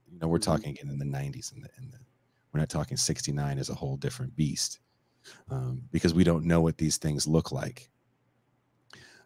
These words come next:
Speaker 1: um, in, in the sixties. And they
Speaker 2: The
Speaker 1: haven't been on the
Speaker 2: sixties
Speaker 1: scale that massive domestically since.
Speaker 2: I mean, the sixties is, is interesting because basically,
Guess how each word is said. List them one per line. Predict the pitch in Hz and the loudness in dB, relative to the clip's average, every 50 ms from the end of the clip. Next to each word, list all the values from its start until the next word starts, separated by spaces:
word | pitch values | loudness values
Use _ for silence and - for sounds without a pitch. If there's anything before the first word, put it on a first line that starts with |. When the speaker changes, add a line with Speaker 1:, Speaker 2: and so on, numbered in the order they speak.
| _ | _
Speaker 1:
um, | - 67 65 65 - - - - - - _ _ _ _ _ _ _ - | -4 -4 -4 -4 -6 -10 -12 -14 -16 -20 _ _ _ _ _ _ _ -4
in, | 151 69 67 135 - | -2 -2 -2 -2 -2
in | - 139 | -2 -2
the | 131 127 | 0 0
sixties. | - - - - - 139 131 127 - - 120 - - - - - _ _ _ _ _ _ _ _ _ _ | 0 0 0 -2 -4 -4 -4 -4 -6 -8 -8 -8 -10 -10 -12 -16 _ _ _ _ _ _ _ _ _ _
And | - 98 98 95 | 8 10 10 12
they | 98 101 | 12 10
Speaker 2:
The | 87 | 10
Speaker 1:
haven't | 90 104 110 113 107 95 | 10 10 10 10 10 8
been | 104 101 | 8 8
on | 95 90 | 8 8
the | 87 | 6
Speaker 2:
sixties | 78 73 - - _ 95 | 2 0 -4 -6 _ 4
Speaker 1:
scale | 95 92 85 | 6 6 6
that | 80 82 80 71 71 | 4 2 0 0 -2
massive | 71 71 76 82 85 - - - - - - - - | -4 -4 -2 -2 -2 -2 -4 -4 -8 -12 -18 -6 -4
domestically | 82 76 73 139 - - 135 - - - 127 | -2 -2 0 -2 -2 -4 -6 -6 -6 -4 -4
since. | - - - 67 - - - - - - _ _ _ _ _ _ _ _ _ _ _ _ _ _ _ _ _ _ _ _ _ _ _ _ _ _ _ _ _ _ | -2 -2 -4 -4 -4 -6 -6 -6 -6 -10 _ _ _ _ _ _ _ _ _ _ _ _ _ _ _ _ _ _ _ _ _ _ _ _ _ _ _ _ _ _
Speaker 2:
I | - | 4
mean, | 175 180 180 180 170 165 160 151 139 151 | 6 8 10 10 10 10 8 6 6 4
the | 165 151 | 2 0
sixties | - - 240 240 - - 226 196 170 | 4 4 4 4 6 6 6 6 6
is, | 175 151 135 135 131 - | 4 2 2 -2 -4 2
is | - 143 143 139 131 120 110 | 6 8 8 10 8 8 4
interesting | 127 - - 135 135 - - 135 127 - - - 123 113 110 113 110 | 0 0 2 2 2 2 2 2 0 0 2 2 4 4 4 4 2
because | 101 113 104 - 123 117 113 104 101 | 0 -2 -2 2 4 4 4 4 2
basically, | - - 120 117 120 117 - 123 104 - - 110 107 104 104 101 101 98 98 | 0 4 6 6 6 6 2 -2 -2 2 2 4 4 6 6 4 4 2 -2